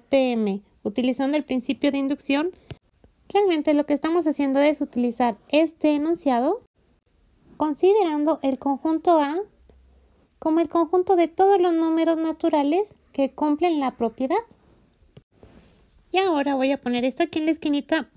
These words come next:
para escribir el principio de inducción como una implicación. Entonces vamos a considerarnos un subconjunto de los naturales, tal que el número uno pertenece a A,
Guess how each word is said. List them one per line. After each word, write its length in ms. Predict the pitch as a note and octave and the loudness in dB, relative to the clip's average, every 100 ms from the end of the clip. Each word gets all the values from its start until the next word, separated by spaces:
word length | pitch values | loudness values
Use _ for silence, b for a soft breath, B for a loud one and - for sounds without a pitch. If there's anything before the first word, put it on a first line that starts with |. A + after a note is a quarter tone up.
| _ | _
para 380 | E4 D4 D4 E4 | 2 2 0 0
escribir 400 | C4 B3 C#4 D4 | -2 -2 0 0
el 80 | F4+ | 0
principio 440 | D#4 C4+ C4+ C#4 | -2 -4 -2 0
de 100 | C4 | 0
inducción 500 | A#3 A3 A3 - E4 | 0 0 -2 -2 -2
como 220 | F#4+ C4 C4 | 0 -2 -2
una 120 | D4 | -4
implicación. 720 | C#4 A#3 A3 G#3 - G#3 G3+ - - _ _ _ B B B B B | -4 -4 -4 -6 -4 -4 -6 -12 -20 _ _ _ B B B B B
Entonces 380 | _ C#4 C4+ E4 | _ -4 0 0
vamos 240 | D4 D4 | 0 -2
a 160 | D4+ A#3+ | -2 -4
considerarnos 600 | - A#3+ B3+ B3 C#4 C#4+ | -4 -4 0 0 0 -2
un 120 | C4+ | -2
subconjunto 520 | C4 - B3+ A#3+ A3+ | -2 -2 -2 -2 -2
de 100 | A#3+ | 0
los 140 | A#3 A3+ | 0 0
naturales, 720 | A3+ A3+ C4 D4+ C4 G#3+ - - b b b b _ - _ _ _ _ b b b b b b b b b _ _ _ _ - | -4 -2 0 0 -2 -6 -12 -20 b b b b _ -20 _ _ _ _ b b b b b b b b b _ _ _ _ -4
tal 300 | C4 C4+ - | -2 -2 0
que 240 | F#3+ C#4 | 0 2
el 180 | B3+ B3 | 0 0
número 400 | C4 C#4 D#4 C#4+ | 0 0 0 2
uno 340 | C4 C4+ D4+ | 0 0 -2
pertenece 680 | - B3 - A3+ A#3+ A#3 C4 | -2 -2 0 0 0 -2 0
a 300 | A3 G3+ | 0 0
A, 40 | G#3+ | 0